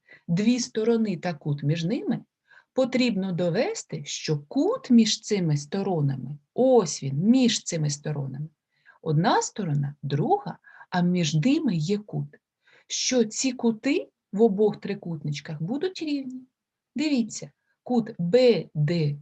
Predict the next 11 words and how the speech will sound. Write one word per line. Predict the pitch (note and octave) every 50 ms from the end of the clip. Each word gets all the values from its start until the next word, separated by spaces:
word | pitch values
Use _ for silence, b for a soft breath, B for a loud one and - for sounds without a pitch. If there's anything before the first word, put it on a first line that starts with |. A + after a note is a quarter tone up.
| -
С | _ - - - A3 B3 E4 A#4 C5+ - _ _ _ _ _ _
прямий, | - A#3+ A#3+ A3 F#3 D#3 D3 C#3+ C#3 F3 B3+ F4+ - - _ _ _ _ _ _ _ _
кут | _ - C#4+ C#4+ B3+ A#3 - - - _
А | C4+ C#4 C4+ A#3+ G#3+ F3+ D3+ -
С | - - - F#3+ E3+ D3+ D3+
Д | C#3 B2+ C3+ F#3+ B3+ D#4+ A4 - - _ _
прямий. | _ D#4+ E4+ F4+ F4 D#4 C#4+ C#4 C#4 - - _ _ _
Ці | _ - - A3 G#3+
кути | G#3 - D#3 C#3+ C#3+ - - C#3+ E3+ A#3+ E4+ - - _
рівні. | - F#3 F3+ F#3 F#3 F3+ F3 F3 E3+ F3 - _ _ _ _ _ _ _
Запишемо. | _ - F4+ F4 - - B3+ A#3+ - - A#3 A3 G#3+ G#3+